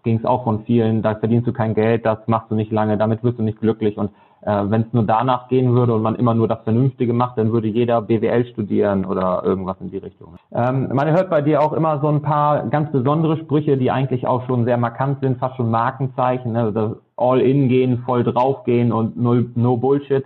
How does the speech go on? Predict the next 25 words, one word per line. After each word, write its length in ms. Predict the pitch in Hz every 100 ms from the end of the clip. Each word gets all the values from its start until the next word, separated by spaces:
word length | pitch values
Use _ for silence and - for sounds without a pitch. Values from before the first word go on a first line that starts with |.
| -
sind 140 | 127 117
auf 180 | 113
jeden 220 | 127 123 120
Fall 220 | 117 117
da 240 | 117 117
drei, 340 | 107 110 117 120
die 100 | 120
mir 160 | 117
immer 200 | 120 120
wieder 340 | 117 117 113 110
begegnen, 640 | 104 117 139 151 143 147 - _ -
wenn 140 | 131
ich 120 | 131
mir 120 | 131 120
Dinge 260 | 135 139
von 160 | - 120
dir 120 | 120
anschaue 360 | 127 127 120 120
oder 140 | 120
durchlese. 580 | 113 127 123 123 123 120 - - -
Kannst 180 | 160 185
du 40 |
diese 260 | 175 139 -
Aufforderung 600 | 139 - 139 131 143 127
und 240 | 123 123